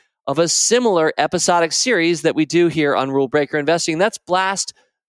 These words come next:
from the Radio Past. And I'm here to say that in the coming weeks, I think sometime next month,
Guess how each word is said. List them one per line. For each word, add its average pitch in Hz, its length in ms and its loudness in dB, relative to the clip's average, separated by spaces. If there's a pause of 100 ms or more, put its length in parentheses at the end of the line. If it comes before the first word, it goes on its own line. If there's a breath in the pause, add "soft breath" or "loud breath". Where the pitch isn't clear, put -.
(140)
from 175 240 -2
the 156 140 2
Radio 156 580 0
Past. 131 540 -4
And 143 120 -2
I'm 143 140 -4
here 247 240 -4
to 202 80 0
say 175 380 2
that 147 240 0 (520)
in 254 180 -2
the 269 60 2
coming 190 340 0
weeks, 202 220 0
I 160 100 4
think 190 200 -2
sometime 185 540 -2
next 160 260 -2
month, 185 240 -2